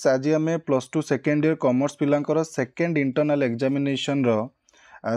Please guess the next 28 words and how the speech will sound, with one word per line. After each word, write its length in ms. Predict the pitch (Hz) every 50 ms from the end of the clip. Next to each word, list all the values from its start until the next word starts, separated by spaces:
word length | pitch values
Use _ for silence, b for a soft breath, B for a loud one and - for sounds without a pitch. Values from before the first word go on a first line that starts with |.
| 117 -
specially 440 | - 135 131 - 156 147 151 151 135 123
ବିଏସ୍ଏମ୍ 420 | 131 135 151 160 - - 170 170 160 156
ପେପରର 400 | 143 131 - - 147 143 151 147 -
କିଛି 180 | 151 - - 151
ପ୍ରୋବାବଲ 480 | 127 - 143 123 123 139 135 131 156 156 147 -
କ୍ୱେଶ୍ଚନ୍ସ 360 | 147 131 131 - 156 147 - - 139
ଡିସ୍କସନ 400 | 127 117 - 143 135 - 156 147 143 -
କରିବା। 320 | 131 120 127 123 131 143 170 190 - B B B B B B B B B - 131
ଏହା 140 | 131 147 160 156
ପୂର୍ବରୁ 340 | 147 151 147 143 156 160 165 160 139
ଆକାଉଣ୍ଟାନ୍ସି 540 | 123 - 151 151 156 151 165 156 151 - 165 151 -
ପେପରର 380 | 139 131 - - 147 143 147 151 151 160 160 b b b b b b b _ -
କ୍ୱେଶ୍ଚନ୍ସ 320 | 135 131 131 - 160 156 151 143
ଗୁଡ଼ିକ 200 | 151 151 139 160 147 135
ଡିସ୍କସନ 400 | 131 127 - - 143 - - 151 151 - -
ସରିଛି, 320 | 135 127 143 139 - 180 170 -
ତାର 120 | 156 139 139 135 135
ଭିଡ଼ିଓ 220 | 135 127 131 143
ମୁଁ 160 | 139 139 143 135 123
ଅପଲୋଡ 240 | - - 143 139 139 139 135
କରିଦେଇଛି। 460 | 123 123 127 127 143 143 139 139 185 175 160 143
ଯଦି 200 | 131 123 139 135
ତୁମେ 240 | 131 139 135 139 131 -
ସେ 60 | 139 127
ଭିଡ଼ିଓଟି 300 | 127 123 131 131 127 143 131 120 123
ଦେଖିନ, 260 | 120 - - 160 165 175 196 202 B B B B B B _
ତାହେଲେ 180 | - 131 135 131 - 139
କମେଣ୍ଟ 280 | 127 131 135 147 151